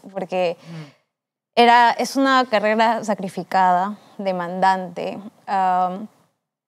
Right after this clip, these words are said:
Speaker 1: y, y al menos yo, donde yo era,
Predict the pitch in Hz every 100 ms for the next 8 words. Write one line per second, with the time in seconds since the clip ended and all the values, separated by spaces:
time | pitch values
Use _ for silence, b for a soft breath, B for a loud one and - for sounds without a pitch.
0 | _ _ _ - 214 202 190 190 190 -
1 | 196 196 214 220 220 214 208 - b b
2 | b _ _ _ _ 220 220 233 214 220
3 | 208 196 202 233 240 240 240